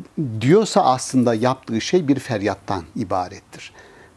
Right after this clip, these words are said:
Gerçekten göremiyoruz. Görseydik bu kadar peygambere zaten,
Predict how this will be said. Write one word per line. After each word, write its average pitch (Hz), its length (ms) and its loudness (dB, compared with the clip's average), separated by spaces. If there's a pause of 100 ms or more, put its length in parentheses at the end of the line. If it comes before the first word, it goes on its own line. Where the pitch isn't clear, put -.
(220)
Gerçekten 131 600 0
göremiyoruz. 90 800 -8
Görseydik 135 720 2
bu 135 80 -2
kadar 110 380 0
peygambere 95 800 -2
zaten, 120 560 -2